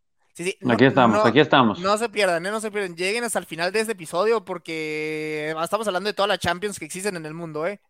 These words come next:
Speaker 1: Está en, en,
Speaker 2: <laughs>
Speaker 1: en todos los continentes. Oye, pero como dice Gerardo, sí, lo del Manchester City. Y también, y también, te digo, como lo bueno, que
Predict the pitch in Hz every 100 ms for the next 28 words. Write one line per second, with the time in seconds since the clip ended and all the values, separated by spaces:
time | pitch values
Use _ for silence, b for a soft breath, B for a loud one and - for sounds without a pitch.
0 | _ 147 147 139 143 139 139 139 143 147
1 | 151 139 151 135 190 226 214 185 175 170
2 | 160 156 - b b b b 165 196 185
3 | 139 170 165 170 170 262 185 175 214 208
4 | 160 196 165 156 180 247 190 208 285 -
5 | _ _ _ _ 196 196 190 175 165 160
6 | 185 226 294 - 196 160 156 156 170 190
7 | 156 135 - 143 143 139 156 190 226 320
8 | _ _ _ _ _ - 139 143 131